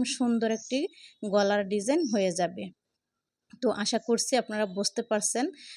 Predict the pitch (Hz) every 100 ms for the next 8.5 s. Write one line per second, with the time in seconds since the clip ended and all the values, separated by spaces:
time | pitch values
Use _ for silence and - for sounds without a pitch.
0 | - - 190 185 190 196 - 196 - 226
1 | 226 240 226 220 - 208 196 190 196 202
2 | 185 208 214 247 254 302 480 - - -
3 | 220 254 277 277 285 254 240 247 240 233
4 | 247 - 220 190 180 196 196 220 247 214
5 | 233 214 - 240 - 226 196 220 330 -
6 | - - _ - 190 214 202 247 233 220
7 | 185 185 175 208 185 _ _ _ _ _
8 | _ _ - 214